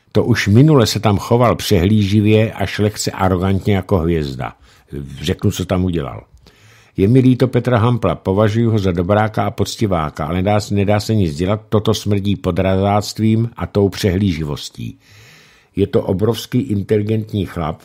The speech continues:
tak si musí ta rizika uvědomit dopředu a umět jim předcházet. Každopádně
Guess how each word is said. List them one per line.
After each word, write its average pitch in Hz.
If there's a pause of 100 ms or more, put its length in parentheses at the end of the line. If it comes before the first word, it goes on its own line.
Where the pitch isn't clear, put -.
tak -
si -
musí 101
ta 95
rizika 98
uvědomit 95
dopředu 85
a 78
umět 87
jim 87
předcházet. 71 (720)
Každopádně 117